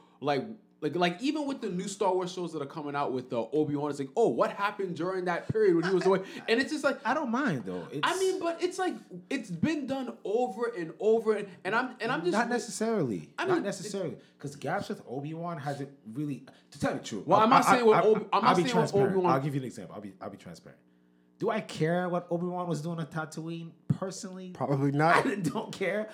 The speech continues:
Speaker 2: but
Speaker 3: Right.
Speaker 2: has it really been thoroughly explored? 'Cause you have to remember, Star Wars is a big universe.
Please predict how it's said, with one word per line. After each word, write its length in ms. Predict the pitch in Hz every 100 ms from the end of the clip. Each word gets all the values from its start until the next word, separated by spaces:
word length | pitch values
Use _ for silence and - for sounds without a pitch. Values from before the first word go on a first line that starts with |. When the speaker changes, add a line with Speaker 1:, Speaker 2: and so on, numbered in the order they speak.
| -
Speaker 2:
but 80 | 196
Speaker 3:
Right. 140 | 190 185
Speaker 2:
has 140 | 202
it 100 | 196
really 160 | 196 202
been 240 | 175 175
thoroughly 460 | 143 170 165 156 147
explored? 380 | 131 - 175 165
'Cause 140 | 139
you 100 | 185
have 100 | 208
to 60 | 185
remember, 320 | 160 147 113
Star 240 | 87 - 156
Wars 220 | 156 147
is 80 | 113
a 80 | 98
big 420 | 85 98 98 82
universe. 520 | 92 80 - 69 -